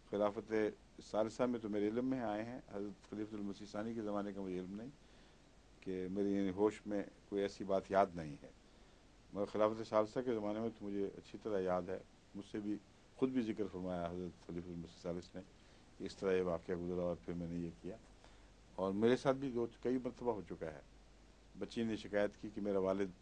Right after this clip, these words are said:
ज़िद कर रहा है और मैं समझती हूँ रिश्ता अच्छा है, नेक भी है, कोई वजह नहीं कि उसको ना, ना किया जाए। जब तहकीक करवाई गई तो अल्लाह ताला के फजल से जो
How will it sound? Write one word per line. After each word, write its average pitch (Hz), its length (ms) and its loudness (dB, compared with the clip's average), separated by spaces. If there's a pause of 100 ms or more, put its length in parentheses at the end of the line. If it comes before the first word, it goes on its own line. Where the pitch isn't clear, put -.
(540)
ज़िद 104 180 -2
कर 101 200 2
रहा 98 280 6
है 98 160 -4 (720)
और 95 500 -2 (140)
मैं 101 160 2
समझती 110 420 -2
हूँ 101 140 0
रिश्ता 92 280 -2
अच्छा 90 260 -2
है, 110 200 -4
नेक 101 280 4
भी 104 140 -4
है, 104 180 -6 (120)
कोई 104 120 4
वजह 113 240 4
नहीं 107 200 -6
कि 98 180 -8
उसको 87 280 -10
ना, 95 200 -4 (220)
ना 95 140 -6
किया 90 240 -8
जाए। 80 200 -8 (840)
जब 107 120 -4 (120)
तहकीक 120 360 0
करवाई 110 320 6
गई 107 180 2 (720)
तो 104 60 0
अल्लाह 113 180 4
ताला 120 180 8
के 117 80 4
फजल 123 240 0
से 147 200 -2
जो 131 180 6